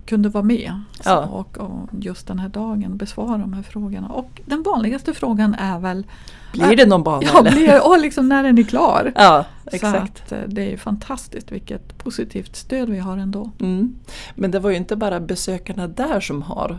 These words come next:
Speaker 2: funderingar och frågor kring Norrbotniabanan. Vi har ju även besökt våra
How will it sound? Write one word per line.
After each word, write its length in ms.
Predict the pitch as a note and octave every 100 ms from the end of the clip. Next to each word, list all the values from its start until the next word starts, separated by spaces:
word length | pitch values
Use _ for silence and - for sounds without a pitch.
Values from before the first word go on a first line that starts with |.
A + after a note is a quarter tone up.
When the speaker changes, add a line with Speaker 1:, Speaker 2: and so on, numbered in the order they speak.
| -
Speaker 2:
funderingar 760 | - F3+ D3 E3 D#3 E3+ -
och 120 | D#3 -
frågor 420 | F3+ C3+ D3 D3
kring 440 | - - - B3 - -
Norrbotniabanan. 1120 | F3 E3 D3 D3 C#3+ F#3 D3 D3 D3 D3 D3+ E3
Vi 80 | F3+
har 60 |
ju 60 | F#3
även 340 | F3 E3 E3+
besökt 640 | E3+ E3 - D#3 D3+ - - D#3
våra 500 | D#3+ D3 D3 C#3+